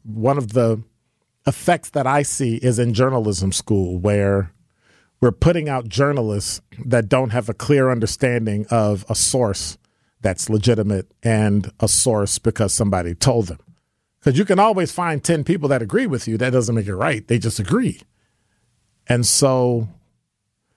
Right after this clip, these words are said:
I've seen in the past five, ten years, journalists that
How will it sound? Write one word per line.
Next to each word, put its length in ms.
I've 220
seen 320
in 100
the 80
past 380
five, 380
ten 260
years, 540
journalists 680
that 420